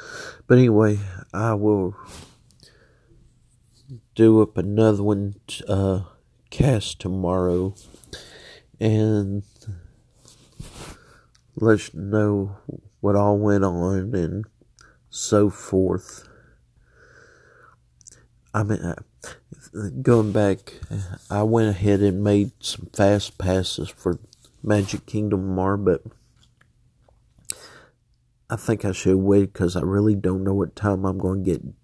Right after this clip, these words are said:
done. I mean, granted, the whole thing ends at two, but,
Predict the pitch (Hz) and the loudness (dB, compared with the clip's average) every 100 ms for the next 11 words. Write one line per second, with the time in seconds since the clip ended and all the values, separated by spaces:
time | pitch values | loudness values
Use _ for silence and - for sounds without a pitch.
0 | _ - 78 95 107 113 123 - - _ | _ -8 -6 -2 0 -2 -4 -10 -20 _
1 | _ _ - 104 110 104 107 113 110 - | _ _ -6 0 0 2 2 0 -2 0
2 | 110 117 - 117 104 127 120 110 - - | 4 4 2 -2 -2 0 0 0 -4 -8
3 | - - 120 113 107 95 110 104 | -10 2 6 6 4 0 -2 -2